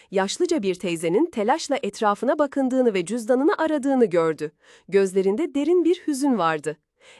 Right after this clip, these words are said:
Emir tereddüt etmeden teyzeye yaklaştı ve elindeki cüzdanı uzatarak "Teyzecim, bu cüzdan sizin mi?"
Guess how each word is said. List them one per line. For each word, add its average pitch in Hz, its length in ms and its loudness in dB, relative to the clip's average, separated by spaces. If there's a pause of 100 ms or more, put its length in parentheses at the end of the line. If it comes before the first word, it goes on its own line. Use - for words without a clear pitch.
(100)
Emir 190 400 4
tereddüt 196 420 -4
etmeden 196 540 -2 (180)
teyzeye 302 420 -2
yaklaştı 175 580 -4
ve 254 160 0 (120)
elindeki 202 480 0
cüzdanı 180 420 0
uzatarak 170 600 -2 (200)
"Teyzecim, 339 680 0
bu 277 120 -2
cüzdan 254 400 0
sizin 214 420 -2
mi?" 226 220 2